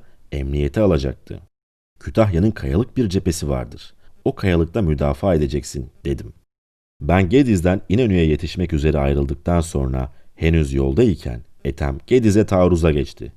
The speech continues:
İzzettin Bey'in emrine bıraktığım az bir kuvvetle Gediz'de Ethem'le muharebeye tutuştu. Biz de o sırada Yunan taarruzu altındayız. Ankara'dan da peyderbey kuvvetler geliyordu.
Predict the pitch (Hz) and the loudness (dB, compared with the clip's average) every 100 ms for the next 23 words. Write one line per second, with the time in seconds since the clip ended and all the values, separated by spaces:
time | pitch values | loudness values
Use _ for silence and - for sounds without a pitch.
0 | _ _ _ _ _ - - 110 110 113 | _ _ _ _ _ -14 -4 0 2 2
1 | - 143 104 85 87 78 73 76 98 85 | 0 2 4 4 2 -2 0 2 2 2
2 | 76 - 78 76 - 101 85 78 69 76 | 0 -2 -6 -6 0 0 2 -2 -2 0
3 | 73 98 - 64 60 - _ _ - 101 | 2 2 0 -8 -8 -16 _ _ 0 2
4 | 85 78 82 - - - 110 104 101 90 | 2 0 -2 -6 -6 -2 0 2 4 4
5 | 87 80 80 - - - - 98 - _ | 6 6 4 2 -10 -14 -14 -14 -16 _
6 | _ _ _ _ _ 78 87 69 78 - | _ _ _ _ _ 0 0 0 -4 -4
7 | - 110 98 110 101 95 82 85 80 76 | -2 2 4 4 4 2 4 4 4 4
8 | 76 69 71 65 58 - - _ _ _ | 2 0 -6 -6 -10 -14 -20 _ _ _
9 | _ _ - 104 101 87 82 82 69 65 | _ _ -4 -2 2 2 4 2 0 -2
10 | 95 95 85 73 85 85 82 80 - 76 | 2 4 4 4 2 2 2 2 2 2
11 | 69 67 65 58 | 2 -2 -4 -10